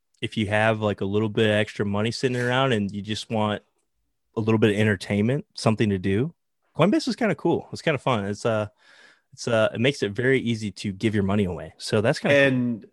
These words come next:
Speaker 2: and as the devil on your guys' shoulder, invest it all, mortgage your house, take out high interest loans from your credit card, put it all in there. Stocks only go up.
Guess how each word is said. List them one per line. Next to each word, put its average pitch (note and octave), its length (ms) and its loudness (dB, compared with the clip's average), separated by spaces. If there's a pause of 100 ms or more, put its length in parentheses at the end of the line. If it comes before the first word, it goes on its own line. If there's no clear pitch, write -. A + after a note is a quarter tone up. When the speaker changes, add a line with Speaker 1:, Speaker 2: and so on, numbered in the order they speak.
(180)
Speaker 2:
and C3+ 140 0
as C#3 160 4
the C3 80 0
devil C#3+ 340 4
on C#3 180 6
your A#2+ 220 2
guys' A#2 320 2
shoulder, D3 580 0 (260)
invest C3 440 2
it C3 100 2
all, B2 420 4
mortgage C3+ 400 2
your C#3 140 2
house, A#2 640 -2 (400)
take D#3 240 0
out D3+ 180 4
high D3 240 6
interest C#3+ 360 0
loans C3 240 2
from B2+ 140 0
your A2 100 0
credit B2+ 280 2
card, G#2 300 -4 (540)
put E3 180 2
it D3 80 2
all C#3 280 8
in G2+ 120 0
there. F#2+ 300 -6 (340)
Stocks - 600 0
only C3 200 0
go A#2+ 220 4
up. G#2+ 340 -2